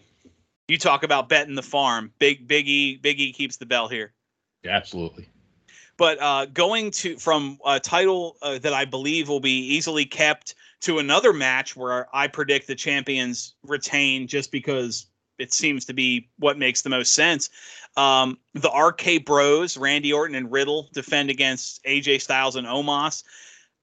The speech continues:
Speaker 1: I, honestly, these are four men that are very entertaining. I love A J Styles. I like what Omos has done. Uh, even I, I've even got a soft spot for some of the goofy, um, what's, what's the polite word? Uh,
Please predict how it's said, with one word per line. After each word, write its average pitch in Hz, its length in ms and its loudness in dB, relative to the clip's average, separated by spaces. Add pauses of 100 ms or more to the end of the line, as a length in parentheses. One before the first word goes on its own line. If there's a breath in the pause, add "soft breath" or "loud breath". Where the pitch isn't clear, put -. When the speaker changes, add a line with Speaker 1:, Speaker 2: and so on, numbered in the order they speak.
(120)
Speaker 1:
I, 202 380 6 (640)
honestly, 190 680 -2 (200)
these 170 300 0
are - 100 2
four 180 320 2
men 160 240 2
that 151 100 0
are 127 80 2
very 131 380 2
entertaining. 156 680 0 (100)
I 127 100 0
love 131 400 4
A 151 120 8
J 147 180 2
Styles. 139 460 0
I 117 100 -4
like 131 260 0
what 151 120 0
Omos 143 400 0
has 135 120 -8
done. 143 380 2 (360 soft breath)
Uh, 120 240 0
even 156 380 0
I, 135 240 2
I've 160 220 2
even 156 200 -2
got 143 160 2
a 139 40 -6
soft 143 300 -2
spot 143 260 2
for 139 80 -8
some 139 180 -6
of 135 60 -4
the 123 80 -4
goofy, 135 720 0 (400)
um, 113 420 -4 (1700)
what's, 147 280 0
what's 147 240 0
the 143 80 -8
polite 135 380 2
word? 123 360 2
Uh, 120 400 2